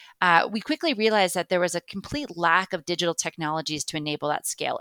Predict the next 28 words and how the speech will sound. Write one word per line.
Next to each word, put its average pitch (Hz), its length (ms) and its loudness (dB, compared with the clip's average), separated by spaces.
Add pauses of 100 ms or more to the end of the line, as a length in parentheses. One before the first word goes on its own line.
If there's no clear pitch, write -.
Everything 214 520 0
that 165 160 -4
we 170 100 -2
were 165 80 0
doing 165 360 -6
in 175 80 -6
the 151 60 -8
project 160 380 -4
development 147 480 -6
process 208 680 -2
was 165 160 -2
manual, 151 560 -6 (600)
um, 151 480 2
from 160 640 0
sort 165 240 -4
of 147 240 -6 (120)
initial 226 420 2
planning 196 720 -2
to, 160 640 -4
uh, - 380 -2 (280)
working 202 320 0
with 185 140 -4
investors 175 500 0
on, 165 300 -2
on 160 100 0
financing 185 1000 2
to 160 520 0 (460)
procuring, 202 1000 2